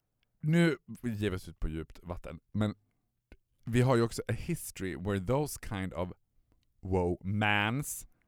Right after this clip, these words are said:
become successfully, alltså politically successful. Nothing against Angela Merkel, men jag menar, she's not really... I mean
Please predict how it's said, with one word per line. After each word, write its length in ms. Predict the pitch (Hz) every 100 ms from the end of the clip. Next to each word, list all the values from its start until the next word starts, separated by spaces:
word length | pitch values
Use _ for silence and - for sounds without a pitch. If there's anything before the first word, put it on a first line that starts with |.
| _ _ _ _ _ _ -
become 320 | 135 123 107
successfully, 760 | - - - 110 - 101 92 - _ _ - - _ -
alltså 200 | 104 104
politically 500 | - 123 123 98 95
successful. 720 | - 98 - 131 - - - - _ _ _ _ - _ _ _
Nothing 380 | 117 127 156 220
against 340 | 208 131 117 -
Angela 340 | 110 95 98
Merkel, 400 | 117 156 101 101 87
men 40 |
jag 120 | 104 107
menar, 180 | 107 -
she's 260 | - 110 131
not 180 | 147
really... 280 | 113 107 98 95 _ _ _ _ _ _ _ _ _ _ _ _ 131
I 20 |
mean 320 | 123 107 98